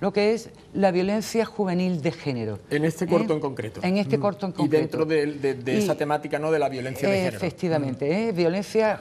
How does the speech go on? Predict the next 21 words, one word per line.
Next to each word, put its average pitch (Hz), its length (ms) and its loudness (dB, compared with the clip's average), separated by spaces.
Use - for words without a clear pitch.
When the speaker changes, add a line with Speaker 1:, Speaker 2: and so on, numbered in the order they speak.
Speaker 1:
juvenil, 156 360 0
porque 147 260 -4
consideramos 170 680 -2
que, 202 480 0
eh, 160 300 0
cada 151 240 2
vez, 226 380 -2
¿eh? 185 300 -6
cada 156 200 -2
vez 196 260 -2
hay 185 200 -2
más 180 320 -4
juventud, 185 580 -2
¿eh? 165 140 -2
más 151 280 -2
jóvenes, 147 640 -2
¿eh? 165 340 -2
implicados 151 640 0
en 156 340 -4
la 143 220 -2
violencia 123 720 -2